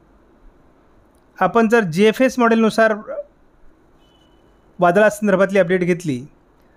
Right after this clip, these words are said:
तर हे अरबी समुद्रात मध्यात तयार होऊन उत्तरेला सरकण्याचा अंदाज दाखवण्यात येतो आहे. आपण आत्तापर्यंत आपल्या अनुभवानुसार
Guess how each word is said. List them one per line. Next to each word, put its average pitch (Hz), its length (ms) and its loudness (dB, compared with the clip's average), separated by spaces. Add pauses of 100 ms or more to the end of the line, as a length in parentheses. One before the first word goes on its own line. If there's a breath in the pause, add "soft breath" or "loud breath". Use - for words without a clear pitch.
(360 soft breath)
तर 214 120 2
हे 208 540 0 (640)
अरबी 185 320 0
समुद्रात 214 440 0
मध्यात 190 420 0
तयार 208 160 2
होऊन 175 320 -2 (800)
उत्तरेला 214 440 0
सरकण्याचा 190 540 0
अंदाज 175 340 2
दाखवण्यात 165 340 0
येतो 160 160 -4
आहे. 226 140 0 (760)
आपण 220 260 0
आत्तापर्यंत 233 560 0
आपल्या 214 340 2
अनुभवानुसार 190 600 0